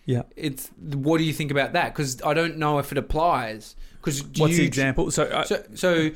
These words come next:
Speaker 2: um,
Speaker 1: so what I think what
Speaker 2: getting
Speaker 1: you're
Speaker 2: trained
Speaker 1: saying,
Speaker 2: by
Speaker 1: you, you,
Speaker 2: Jor-,
Speaker 1: what,
Speaker 2: um,
Speaker 1: yeah.
Speaker 2: Richard Branson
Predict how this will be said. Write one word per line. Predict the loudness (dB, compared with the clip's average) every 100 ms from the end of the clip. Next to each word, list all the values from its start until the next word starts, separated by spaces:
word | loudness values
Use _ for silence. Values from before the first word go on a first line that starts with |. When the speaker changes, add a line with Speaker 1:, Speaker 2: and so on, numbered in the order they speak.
| -8 -12 -4
Speaker 2:
um, | 0 2
Speaker 1:
so | 4
what | 2 2
I | -2
think | 0 0 2
what | 4
Speaker 2:
getting | 6 4
Speaker 1:
you're |
Speaker 2:
trained | 4 4 4
Speaker 1:
saying, | 4
Speaker 2:
by | 4 6 4
Speaker 1:
you, | 4 0
you, | -2 0
Speaker 2:
Jor-, | 4 4
Speaker 1:
what, | 4
Speaker 2:
um, | 2
Speaker 1:
yeah. | 2
Speaker 2:
Richard | 0 0 0
Branson | 2 2 0 -2 0 -2